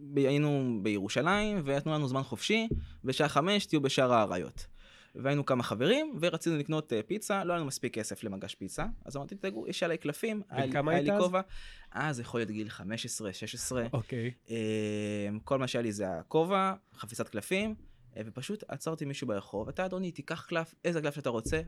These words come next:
Speaker 1: עושה קסם אחד, קסם שני, והחברים שלי משחקים אותה לא קשורים, זורקים שקלים מהקצת שקלים שלנו לתוך הכובע, ואז גם אנשים, הבן אדם שהוא בחר את הקלף, הוא חתם על הקלף, הוא זה,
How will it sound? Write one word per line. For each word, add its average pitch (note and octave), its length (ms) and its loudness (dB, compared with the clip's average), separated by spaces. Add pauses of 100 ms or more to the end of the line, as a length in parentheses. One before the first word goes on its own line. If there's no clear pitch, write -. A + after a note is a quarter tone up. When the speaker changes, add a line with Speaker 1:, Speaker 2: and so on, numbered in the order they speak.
(100)
Speaker 1:
עושה A2+ 240 -6
קסם B2 480 -6
אחד, C3+ 260 -2 (120)
קסם A#2 240 -8
שני, C3+ 260 -4 (460)
והחברים G#2+ 560 -4
שלי C3+ 160 -4
משחקים A#2+ 400 -4
אותה A#2 180 -2
לא A#2 140 -2
קשורים, D3+ 400 -2 (300)
זורקים A#2 480 -4
שקלים A#2 500 -2 (300)
מהקצת G#2 300 -6
שקלים A2 240 -4
שלנו G#2 220 -4
לתוך A2+ 340 -4
הכובע, A#2 460 0 (400)
ואז F#3+ 200 4
גם A#3+ 120 -2
אנשים, B3 320 -2
הבן C3+ 160 2
אדם E3+ 200 0
שהוא E3 260 2
בחר E3+ 240 0
את E3+ 100 0
הקלף, C#3+ 300 4
הוא D#3+ 120 0
חתם E3 320 0
על D#3 80 2
הקלף, D3+ 280 0
הוא D3 120 0
זה, B2+ 140 -2